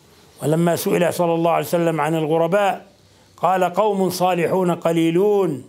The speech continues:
في قوم سوء كثيرون،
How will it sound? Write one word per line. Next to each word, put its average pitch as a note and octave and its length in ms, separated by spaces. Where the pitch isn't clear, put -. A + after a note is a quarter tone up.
في E3 120
قوم G3 360
سوء G#3 360
كثيرون، F#3 920